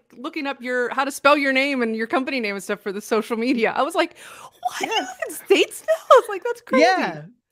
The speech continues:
Speaker 2: If I said, "Howdy neighbor," loud enough, you might
Speaker 1: Hey,
Speaker 2: hear me.
Speaker 1: neighbor. I know, right?
Speaker 2: So, um,
Speaker 1: <laughs>
Speaker 2: yeah, it's, it's,
Speaker 1: Hey.
Speaker 2: it's cool stuff. That said, so all of that said, for a custom website, the minimum that I have kind of stood by, um,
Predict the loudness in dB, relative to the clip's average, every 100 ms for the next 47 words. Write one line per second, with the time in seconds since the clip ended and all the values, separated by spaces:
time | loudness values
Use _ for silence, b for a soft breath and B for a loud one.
0 | -12 -4 -2 -2 -2 -2 -2 -4 -6 -6
1 | -6 -6 -8 -10 -8 -4 0 2 4 2
2 | 2 2 2 2 0 -2 -4 -4 0 2
3 | 4 4 2 2 0 0 -2 -6 -8 -14
4 | -4 0 0 0 0 0 0 -2 -4 -8
5 | _ _ -20 -18 -8 -4 -4 -2 -4 -4
6 | -12 B B B _ -4 2 2 0 -10
7 | -12 -12 _ -18 -18 _ 0 0 0 -4
8 | -8 -8 -10 -10 -14 b b b -12 -2
9 | 0 0 -4 -8 -4 -4 -4 -4 -4 -4
10 | -6 -10 -6 -2 -2 -2 -6 -6 -8 -4
11 | -2 0 2 2 2 2 0 -2 -4 -4
12 | -4 -6 -10 -8 -8 -4 -2 -2 -4 -6
13 | b b b -10 -6 -4 -4 -2 -4